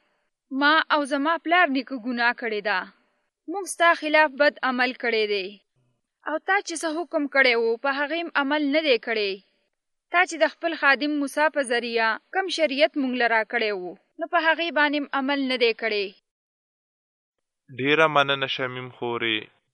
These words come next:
Speaker 2: زما ملګرو، وګورئ، حضرت نهمیا د خپلو خلکو په شان ګناه نه وه کړې. خو کله چې هغه د مالک خدای نه دعا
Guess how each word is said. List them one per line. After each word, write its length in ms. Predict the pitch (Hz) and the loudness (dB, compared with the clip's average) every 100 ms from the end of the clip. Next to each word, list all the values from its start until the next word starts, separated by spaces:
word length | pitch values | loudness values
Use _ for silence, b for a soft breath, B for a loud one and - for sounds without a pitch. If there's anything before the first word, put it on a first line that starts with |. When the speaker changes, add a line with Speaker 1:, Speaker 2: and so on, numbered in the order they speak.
| _ _ _ 123 120 | _ _ _ -16 -6
Speaker 2:
زما 240 | 139 170 175 | 2 6 6
ملګرو، 500 | 143 117 107 123 110 101 - - | 4 0 -2 -2 -2 -4 -10 -6
وګورئ، 520 | 143 135 127 110 104 101 - _ _ _ | -6 -2 0 0 0 -2 -12 _ _ _
حضرت 400 | 147 151 147 147 135 | -4 -2 -2 -4 -4
نهمیا 420 | 123 120 120 123 123 | -8 -6 -2 2 2
د 60 | 120 117 | 0 -6
خپلو 240 | - 127 120 | -6 -8 -4
خلکو 360 | 123 120 - 113 | -2 -2 -4 -8
په 40 | 110 | -6
شان 300 | - 107 107 | -4 -4 -4
ګناه 320 | 107 107 107 110 | -10 -4 -4 -2
نه 40 | 131 | 2
وه 80 | 127 - | 2 0
کړې. 240 | 104 98 95 _ _ _ _ _ _ - | -4 -4 -8 _ _ _ _ _ _ -18
خو 80 | 165 - | -10 -4
کله 200 | 214 208 - | -2 -2 -2
چې 60 | 135 | 0
هغه 140 | 123 127 | 0 -2
د 40 | 127 117 | -8 -4
مالک 280 | 110 113 117 _ | -2 -4 -10 _
خدای 200 | 117 120 | -8 -6
نه 80 | 117 107 | -8 -8
دعا 240 | 107 123 | 0 2